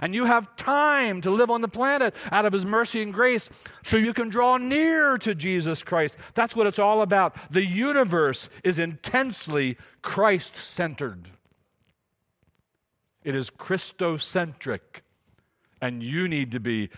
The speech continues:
Christocentric. Christ is at the center of my soul. That's where you need to be. Christ is everything to me. So,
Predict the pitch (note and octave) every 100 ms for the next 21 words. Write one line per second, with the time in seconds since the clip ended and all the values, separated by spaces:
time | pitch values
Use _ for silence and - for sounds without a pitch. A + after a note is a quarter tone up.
0 | _ - - F3 - - B2+ A#2+ - A#2+
1 | A#2 - G2+ - - _ _ _ _ _
2 | _ _ _ _ _ _ _ _ _ -
3 | - D3 D3 B2+ B2+ A2+ A2 G#2+ - C3+
4 | A2+ A2 G#2+ A2 A2+ G#2+ - - C3+ B2
5 | A2 F#2+ - - _ _ _ _ _ _
6 | _ - B2 - G#2+ F#2+ F#2+ D#2+ D#2 -
7 | _ _ _ _ _ _ _ - D3+ D#3
8 | C#3+ A#2 - D3 D3 C3+ B2 G#2 G#2 G2
9 | E2+ D2 D#2 _ _ _ _ _ _ _
10 | _ _ _ _ _ _ _ _ _ _
11 | _ _ _ _ _ _ _ _ _ _
12 | _ _ - - D3 A2+ F#2